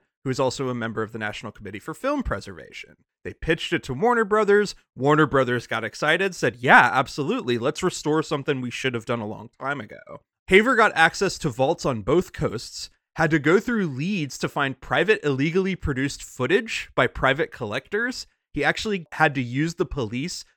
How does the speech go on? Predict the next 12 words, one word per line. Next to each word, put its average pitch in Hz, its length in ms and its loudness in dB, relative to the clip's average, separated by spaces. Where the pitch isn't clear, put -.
to 156 140 -6
track - 460 -2
down 151 200 0
a 147 60 -2
collector 131 540 -4
that 110 200 -8
still 143 240 -4
had 135 160 -2
a 117 120 -2
thirty-five 180 580 -2
millimeter 151 440 -4
negative 117 640 -4